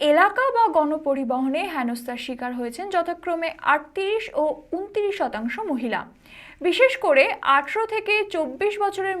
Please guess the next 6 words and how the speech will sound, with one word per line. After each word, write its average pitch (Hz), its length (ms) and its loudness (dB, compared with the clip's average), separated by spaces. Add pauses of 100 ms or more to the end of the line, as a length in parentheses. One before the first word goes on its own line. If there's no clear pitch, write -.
মহিলারা 247 420 -2 (240)
বেশি 277 320 -4
হেনস্থার 254 440 -6 (100)
শিকার 247 360 -2
হয়েছেন। 208 320 -10 (1000)
সমীক্ষায় 440 420 2